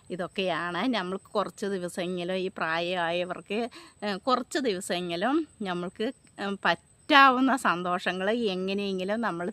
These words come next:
തേടിയെടുക്കേണ്ടതാണ് ചെയ്യേണ്ടത്. ഇല്ലാതെ,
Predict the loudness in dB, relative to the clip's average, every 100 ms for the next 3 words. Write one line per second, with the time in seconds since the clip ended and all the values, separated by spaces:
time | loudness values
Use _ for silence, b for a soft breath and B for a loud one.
0 | -6 -4 -4 -4 -4 -6 -6 -6 -4 -2
1 | -4 -4 -4 -4 -4 -4 -4 -4 -6 B
2 | B B -6 -2 0 2 0